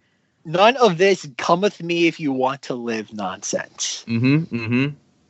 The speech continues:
Speaker 1: Which I'm pretty sure is said in every other film, including Salvation.
Speaker 2: <laughs> Oh, God, okay.
Speaker 1: Which, again, this movie gets so much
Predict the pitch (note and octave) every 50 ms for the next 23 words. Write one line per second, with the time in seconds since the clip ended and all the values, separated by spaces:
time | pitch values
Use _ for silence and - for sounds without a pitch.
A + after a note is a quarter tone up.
0 | - - - - - - F#3 F#3 - - - F#3+ E3 - - G#3 A3 B3+ A#3+ -
1 | - - G#3+ G3 G3 F3+ D3 - - - E3+ D#3+ D3 C3 - _ _ D3 D#3 D#3+
2 | D3+ D3+ F3+ F#3+ F#3+ - D3 D3+ C#3+ C#3+ D3 C3+ - - - C#3+ C3+ C3 B2+ B2
3 | A#2+ A#2+ - A2 A#2+ C3 B2 - - - - D#3 E3 E3+ D3+ D3+ C#3 C3 B2+ -
4 | C#3+ B2 A#2 A#2 A#2 A2 G2 F#2 - - - - _ _ _ _ _ _ _ _
5 | _ - D#3 - - - - F#3 - - F3+ - B3+ - - - - A#2 A2 A2+
6 | A2+ G#2+ A#2+ C3+ C3+ C3 A#2+ A2+ A2+ - - E3 E3+ D#3+ D3 B2 - - - -
7 | - - G3+ G#3 F3+ D#4+ D4 F4+ E4 F#3+ D3 B2 F2+ G#2 B2 C3+ C3+ C#3+ A3 G#3
8 | - G3+ A#3+ B3 C4 C4+ A3+ F3+ G3+ F3 - - - - - G3 G3 G#3 A3 A#3
9 | G#3+ G3+ G#3 G3+ - - - -